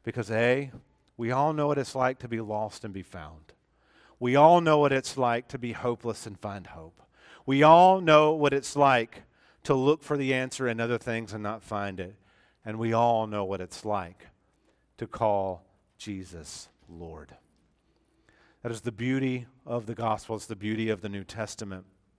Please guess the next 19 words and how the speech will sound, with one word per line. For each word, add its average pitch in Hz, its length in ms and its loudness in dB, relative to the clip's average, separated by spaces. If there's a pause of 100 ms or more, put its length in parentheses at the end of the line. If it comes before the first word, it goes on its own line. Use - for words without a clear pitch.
(1200)
So 123 160 -2
as 117 140 -2
he 131 80 -4
brings 120 500 -4
these 120 200 -4
quotations 123 680 -6
together 117 540 -2 (260)
and 113 180 -6
making 117 360 -2
Jesus 117 600 -4
the 113 500 -6
answer 127 760 -2 (400)
to 143 140 -6
the 123 160 -2
Old 123 240 0
Testament 131 520 -2
promises 131 680 -6
for 120 220 -4
those 143 580 2